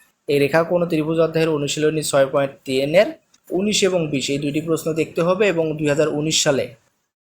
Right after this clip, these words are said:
রাজশাহী বোর্ডে, আহ, রেখা কোণ ও ত্রিভুজ অধ্যায় থেকে, আহ, রাজশাহী বোর্ডে দুই হাজার উনিশ সালে যে সৃজনশীল প্রশ্নটা এসেছিল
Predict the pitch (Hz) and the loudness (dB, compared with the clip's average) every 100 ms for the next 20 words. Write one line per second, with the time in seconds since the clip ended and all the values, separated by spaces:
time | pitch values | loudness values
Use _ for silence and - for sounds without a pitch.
0 | - 147 143 160 165 175 170 165 190 285 | 0 2 2 2 0 2 2 4 2 0
1 | _ _ - 147 147 147 156 165 156 160 | _ _ 0 2 2 0 0 0 -2 -4
2 | 147 151 147 151 147 156 165 160 151 139 | -2 0 2 0 -2 -2 0 2 4 4
3 | 139 147 147 156 156 147 147 143 139 147 | 2 0 -2 -2 -2 -2 -2 -2 -2 -2
4 | 147 202 147 143 139 160 156 135 147 147 | -2 -4 -4 -4 -6 -6 -6 -4 -4 -4
5 | 139 147 - 196 | -2 0 0 2